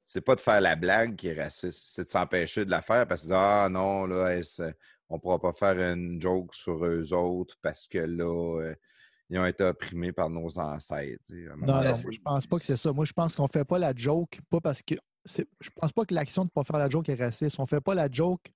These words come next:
Speaker 2: pour pas avoir les répercussions de la joke.
Speaker 1: C'est, non, c'est, c'est pas l'action de la joke, de, de pas faire la joke qui est raciste, mais c'est l'action de, de qu'est-ce qui en ressort si on la fait, tu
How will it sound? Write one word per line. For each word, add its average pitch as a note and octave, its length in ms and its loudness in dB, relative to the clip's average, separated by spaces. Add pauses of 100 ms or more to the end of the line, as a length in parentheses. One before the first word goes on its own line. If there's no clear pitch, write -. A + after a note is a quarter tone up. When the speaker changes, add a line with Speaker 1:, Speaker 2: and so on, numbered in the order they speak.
Speaker 2:
pour - 140 -20
pas E3 120 2
avoir D#3+ 140 2
les C#3+ 120 4
répercussions C#3+ 680 -2
de B2+ 60 0
la A#2+ 120 2
joke. A#2+ 240 0 (460)
Speaker 1:
C'est, A2+ 320 4
non, A#2+ 200 8
c'est, G#2+ 280 2
c'est G2+ 200 2
pas A#2 220 4
l'action G#2 600 2
de G2 80 -2
la F2 180 4
joke, G#2+ 320 2 (360)
de, F2+ 120 0
de F2 200 0
pas F#2+ 160 2
faire G2+ 160 4
la F2+ 140 4
joke G2+ 240 0
qui G#2 80 -2
est E2+ 120 2
raciste, A#2+ 420 -4 (500)
mais E2+ 120 -6
c'est - 220 2
l'action A2+ 720 4
de, G2+ 420 6
de F2+ 640 0 (240)
qu'est-ce A2 300 0
qui A2+ 120 2
en F#2 140 4
ressort G#2 640 4
si - 140 -4
on F#2 100 0
la E2 160 -2
fait, F2+ 300 -6
tu - 160 -16